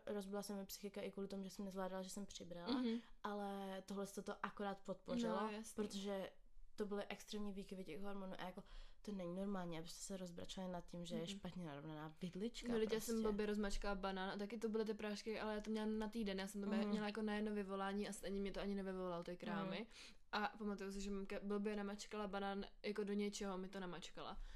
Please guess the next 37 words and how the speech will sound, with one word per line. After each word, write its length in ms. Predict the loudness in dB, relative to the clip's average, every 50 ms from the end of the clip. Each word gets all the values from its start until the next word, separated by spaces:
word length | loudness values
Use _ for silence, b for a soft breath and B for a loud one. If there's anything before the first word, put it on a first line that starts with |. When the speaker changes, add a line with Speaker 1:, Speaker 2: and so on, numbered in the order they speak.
| B B B B
Speaker 2:
Já 100 | 8 8
jsem 180 | 6 6 4 4
brečela 420 | 4 4 2 2 2 0 2 2
a 40 | 2
řvala 200 | 2 2 0 0
jsem 180 | 0 0 0 2
po 60 | 2
ní, 160 | 2 2 2
že 60 | 0
to 100 | 0 0
je 80 | -2 0 2
blbě 280 | 2 2 4 4 4
namačkaný. 600 | 4 4 2 2 0 -2 -4 -4 -4 -4 -2 0
Prostě 240 | 0 2 2 2 2
takovýhle 520 | 2 2 2 4 4 4 4 2 2 0 -2
jako 160 | -2 -2 0
Speaker 1:
Jo, 280 | 0 2 2 2 0 0
Speaker 2:
srajdy. 400 | 0 2 4 6 6 6 6 4
Speaker 1:
jo, 60 | 2
a 40 | 2
to 100 | 2 0
je 80 | -2
fakt 140 | -2 -2 -4
jako 160 | -2 0 0 2
hrozný, 340 | 2 2 0 0 0 0
protože 280 | 2 4 4 6 6 4
Speaker 2:
Mhm. 60 | 4
Speaker 1:
ubližujete 520 | 2 2 0 0 0 0 -2 -2 -2 0 0
i 100 | 0 -2
těm 320 | -2 -2 -2 -2 -2 -2 -2
lidem 280 | -4 -2 -2 -2 -2
jako 140 | -2 0 0
Speaker 2:
Mhm. 140 | 2 4 4
Speaker 1:
v 40 | 4
rodině, 380 | 4 2 0 -4 -6 -6 -6 -6
že 140 | -6 -6 -6
jo? 160 | -6 -6 -8